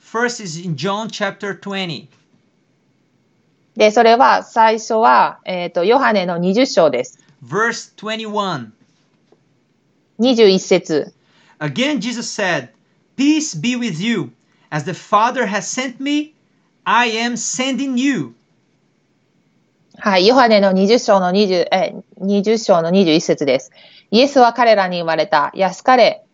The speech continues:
Speaker 2: 父が私をお使わしになったように、私もあなた方を使わす。」
Speaker 1: Inter-, it is interesting. Jesus said, "Like as the Father sent me, I am sent you."
Speaker 2: で、ここで面白いのは、神様が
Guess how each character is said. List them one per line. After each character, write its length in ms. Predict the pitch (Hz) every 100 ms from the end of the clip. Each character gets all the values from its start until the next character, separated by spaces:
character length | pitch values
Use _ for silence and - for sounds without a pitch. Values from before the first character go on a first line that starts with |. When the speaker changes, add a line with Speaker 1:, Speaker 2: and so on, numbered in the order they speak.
| -
Speaker 2:
父 280 | 254 240
が 340 | 208 220 196 165
私 400 | 180 208 202 233
を 140 | 233
お 80 | 185
使 240 | 180 - 220
わ 120 | 226
し 100 | 226
に 140 | 220
な 120 | 220 214
っ 80 |
た 120 | 214 175
よ 200 | 165 156
う 20 |
に、 220 | 202 208
私 360 | - 175 190 214
も 240 | 233 -
あ 60 | 175
な 120 | 185
た 120 | 196
方 300 | 190 185 190
を 100 | 220
使 200 | 214 - 160
わ 140 | 160
す。」 200 | - 131 - _ _ _
Speaker 1:
Inter-, 520 | 180 233 240 175 - 196
it 100 | 233
is 180 | 175
interesting. 500 | 277 320 214 170 156
Jesus 320 | 135 233 226 226
said, 180 | 196 - _ _ -
"Like 560 | 165 214 262 302 311 _ _
as 240 | 190 254
the 80 | 196
Father 680 | 226 - 233 285 285 302 294
sent 600 | - - - - 339 349
me, 300 | 208 170 139 _ _
I 260 | 208 269 247
am 100 | 277
sent 520 | 285 - 277 240 196
you." 360 | 330 320 143 120 _ _ _ _ _ _ _ _ _ _ _ _ _
Speaker 2:
で、 140 | 226
こ 100 | 214
こ 100 | 214
で 100 | 277
面 180 | 240 208
白 280 | 214 302 302
い 40 |
の 160 | 220 185
は、 360 | 247 233 165 -
神 240 | 311 339
様 280 | 294 233 202
が 420 | 254 240 170 -